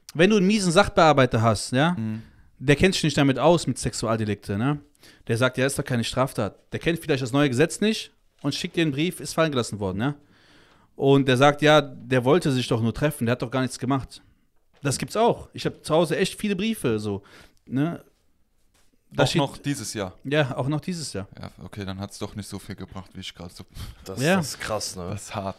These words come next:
Speaker 2: ja.
Speaker 3: Ja, aber was kann man dagegen machen? Ich weiß auch
Speaker 1: Aber
Speaker 3: nicht,
Speaker 1: meistens
Speaker 3: sowas
Speaker 1: dauert
Speaker 3: ist
Speaker 1: das mit den
Speaker 3: schwer.
Speaker 1: Anzeigen auch sechs bis acht Monate, bis sie bearbeitet werden, ne?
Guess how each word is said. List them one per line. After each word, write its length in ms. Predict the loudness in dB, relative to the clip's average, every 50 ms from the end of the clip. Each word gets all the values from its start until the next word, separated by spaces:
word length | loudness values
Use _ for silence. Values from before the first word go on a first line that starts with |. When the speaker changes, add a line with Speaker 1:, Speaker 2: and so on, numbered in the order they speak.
| -10
Speaker 2:
ja. 240 | -12 -10 -10 -10 -12 -14 -10
Speaker 3:
Ja, 180 | -6 -4 -4
aber 220 | -4 -4 -6 -8 -10
was 160 | -10 -10 -8
kann 120 | -6 -4 -2
man 80 | -2 -2
dagegen 240 | -2 -4 -4 -6 -4
machen? 280 | -4 -6 -6 -8 -14 -16 -18 -20 -20 -20 _ _ _ -16
Ich 160 | -12 -10 -6 -4
weiß 200 | -4 -4 0 2
auch 40 |
Speaker 1:
Aber 120 | 4 6 6
Speaker 3:
nicht, 60 | 8
Speaker 1:
meistens 320 | 8 8 6 6 4 2
Speaker 3:
sowas 40 | 6
Speaker 1:
dauert 160 | 8 8 8 8
Speaker 3:
ist 60 | 8
Speaker 1:
das 140 | 4 2 2
mit 100 | 2 2
den 60 | 4
Speaker 3:
schwer. 80 | 4 4
Speaker 1:
Anzeigen 420 | 2 2 4 4 6 4 4 4
auch 160 | 4 2 2 2
sechs 220 | 2 0 -2 -2
bis 180 | -6 -6 -4 -4
acht 160 | -4 -4 -2 0
Monate, 320 | 0 0 0 0 -2 -4
bis 140 | -6 -6 -6
sie 80 | -6
bearbeitet 420 | -2 -2 -2 -2 -2 -6 -8 -6 -4
werden, 240 | -2 -2 0 0 -2
ne? 160 | -2 -4